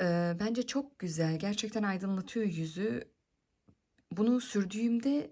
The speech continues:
e, fondöten sürmüyorum. Çünkü yüzüm, e, çok güzel aydınlık oluyor. Çünkü bugün güzel havalarda yüzümde güzel duruyor ve bu be-, görüntü benim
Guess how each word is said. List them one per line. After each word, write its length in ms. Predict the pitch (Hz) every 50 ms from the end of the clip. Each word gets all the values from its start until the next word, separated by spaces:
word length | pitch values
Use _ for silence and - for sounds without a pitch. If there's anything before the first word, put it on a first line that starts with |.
| - -
e, 180 | 190 185 185 180
fondöten 580 | - - 226 226 226 220 226 254 254 247 240 -
sürmüyorum. 800 | - - - - 240 240 233 190 170 160 156 156 175 214 262 - - - - - - - - - - - -
Çünkü 220 | - 214 - 220
yüzüm, 580 | 208 208 208 208 214 220 220 214 220 226 - -
e, 160 | 185 185 185
çok 260 | 185 - 254 254 -
güzel 240 | 214 208 208 202 202 -
aydınlık 460 | 180 180 180 180 190 190 208 214 202
oluyor. 380 | 185 160 156 165 185 202 214 -
Çünkü 240 | - - 185 180 - -
bugün 400 | - 175 202 190 196 185 165 - - 175
güzel 260 | - 170 165 190 196 185
havalarda 680 | 180 175 165 165 165 165 160 160 160 160 202 240 269 - - - - - - - - - - _ _ -
yüzümde 400 | 196 180 185 185 185 190 220 214
güzel 420 | 214 185 160 156 175 180 185 170
duruyor 460 | 160 147 139 139 151 165 196 220 214
ve 220 | 196 170 160 - -
bu 120 | 175 170
be-, 100 | 175 156
görüntü 500 | 151 165 180 175 175 190 180 - - 208
benim 320 | 202 185 185 180 170 -